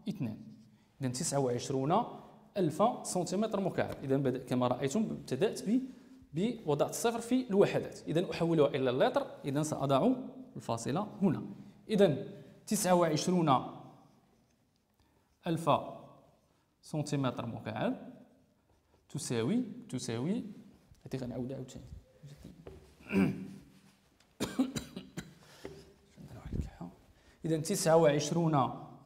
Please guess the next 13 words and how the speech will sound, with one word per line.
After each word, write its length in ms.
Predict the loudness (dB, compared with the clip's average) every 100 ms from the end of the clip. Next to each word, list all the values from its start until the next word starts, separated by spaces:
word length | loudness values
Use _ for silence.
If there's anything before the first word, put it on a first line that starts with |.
| _ _ _ _ _ _ _ _ _ _ _ _ _ _ _ _
ألف 260 | -6 -2 0 -2 -2 -14 -20 -20 -20 _ _ _ -10
سنتيمتر 640 | -4 -2 0 -2 -2 -4
مكعب 480 | -6 -6 -4 -2 -2 -4 -16 -20 _ _ _ _ _ _ _ _ _ _
تساوي 460 | -12 -4 -2 -2 -2
تسعة 580 | -4 -4 -2 -2 0 -2 0
وعشرون، 960 | -2 -4 -8 -6 -4 -2 -2 -2 -6 -16 -20 _ _ _ _ _ _ _ _ _ _ _ _
تسعة 440 | -20 -12 -10 -8 -6
وعشرون 720 | -6 -8 -8 -6 -6 -6 -8 -2
لترا. 300 | -2 -2 -8 -12 -20 -16
إذن 100 | -12
تساوي 460 | -12 -10 -8 -6 -6
تسعة 560 | -10 -10 -10 -6 -4 -2 -4 -6 -10 -20 -20 _
وعشرون 540 | -12 -10 -6 -2 -2